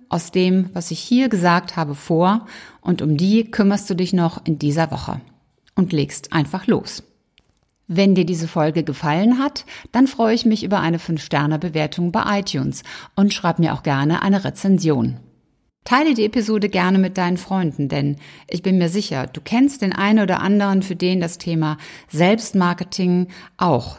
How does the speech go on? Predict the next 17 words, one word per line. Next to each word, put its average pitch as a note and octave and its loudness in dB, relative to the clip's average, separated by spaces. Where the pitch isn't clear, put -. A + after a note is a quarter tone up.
sehr D3 0
wichtig - -10
sein - -8
könnte. - -10
Gerade A3 4
in G3 4
unserer F#3 0
heutigen G#3 2
Zeit, G3 0
wo D#3+ -4
sich D#3 -6
alles F#3 0
so - -4
schnell F#3+ 2
verändert, G3 0
wo E3 0
wir D#3+ 0